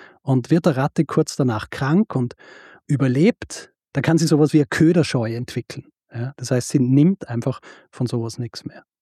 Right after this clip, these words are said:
Darum eignen sich zum Beispiel auch schnell wirkende Gifte wie Arsen oder Strychnin relativ schlecht für solche Köder, weil dort der Effekt so schnell eintritt und dann sehen's auch die anderen Ratten.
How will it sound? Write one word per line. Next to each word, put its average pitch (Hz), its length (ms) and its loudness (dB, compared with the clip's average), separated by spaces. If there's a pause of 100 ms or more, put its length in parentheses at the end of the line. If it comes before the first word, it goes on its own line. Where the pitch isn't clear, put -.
(500)
Darum 143 280 2 (240)
eignen 180 340 2
sich 170 220 0
zum 170 140 2
Beispiel 147 280 2
auch 139 100 2
schnell 143 360 2
wirkende 143 380 2
Gifte 151 340 0
wie 135 100 2
Arsen 135 420 -2
oder 135 200 0
Strychnin 147 640 2 (280)
relativ 151 380 0
schlecht - 480 -4
für 135 140 2
solche 120 360 -6
Köder, 113 440 -8 (440)
weil 127 160 0
dort 143 400 0
der 135 120 2
Effekt - 340 -2
so 139 100 2
schnell 117 300 -2
eintritt - 500 -8
und 117 140 -2
dann 123 80 0
sehen's 147 340 2
auch 127 120 0
die 131 120 -4
anderen 123 260 -2
Ratten. - 400 -12